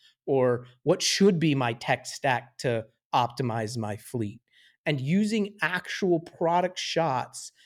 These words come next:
to teach them with the product how to do that thing they're trying to achieve.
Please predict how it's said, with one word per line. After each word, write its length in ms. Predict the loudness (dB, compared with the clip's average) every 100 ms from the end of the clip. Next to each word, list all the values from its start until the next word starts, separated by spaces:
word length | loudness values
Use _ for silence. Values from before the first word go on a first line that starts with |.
| _ -4
to 120 | -4
teach 480 | -4 -4 -4 -4 -2
them 340 | -2 -2 0
with 300 | 2 2 2
the 80 | -4
product 680 | 0 4 6 4 2 -2 -20 _ _
how 280 | -8 2 4
to 100 | 4
do 220 | 0 0
that 300 | 2 0 -2
thing 280 | 0 0 2
they're 140 | 0 -2
trying 400 | -2 -2 -2 -4
to 180 | -6
achieve. 580 | -6 -4 -4 -4 -8 -18